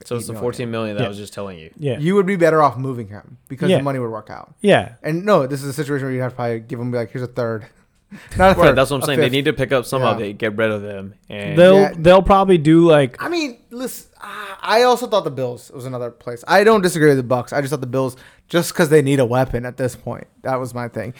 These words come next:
Speaker 2: And they had the money. Why not?
Speaker 3: I think the Bills are more in favor,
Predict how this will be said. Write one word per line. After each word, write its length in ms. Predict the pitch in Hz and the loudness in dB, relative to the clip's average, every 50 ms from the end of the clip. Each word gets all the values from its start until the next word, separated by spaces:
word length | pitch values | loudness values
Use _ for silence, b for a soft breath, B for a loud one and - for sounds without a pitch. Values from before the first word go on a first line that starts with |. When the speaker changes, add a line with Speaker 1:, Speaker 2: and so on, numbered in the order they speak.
| B B | B B
Speaker 2:
And 160 | B 170 175 | B 4 4
they 40 | 165 | 4
had 100 | 160 139 | 4 2
the 60 | 135 | 0
money. 280 | 127 120 117 120 123 131 _ _ _ | -2 -4 -4 -6 -8 -12 _ _ _
Why 140 | - 135 135 | -4 -2 -2
not? 240 | 131 117 95 - - - b b b b | -2 -2 -4 -6 -10 -14 b b b b
Speaker 3:
I 140 | b 139 156 | b 2 2
think 220 | 156 208 190 175 | 4 2 0 2
the 80 | 170 165 | 2 2
Bills 420 | 131 123 147 147 151 156 151 135 | 2 4 6 6 8 6 6 4
are 80 | 143 139 | 2 -2
more 560 | 131 131 131 135 139 143 139 139 131 135 143 - | 0 0 2 4 4 4 4 4 2 0 -2 -4
in 180 | - 135 131 127 | -4 -4 -4 -4
favor, 640 | - - 135 127 127 127 120 127 123 120 - - | -2 0 2 2 2 2 2 0 0 -2 -4 -8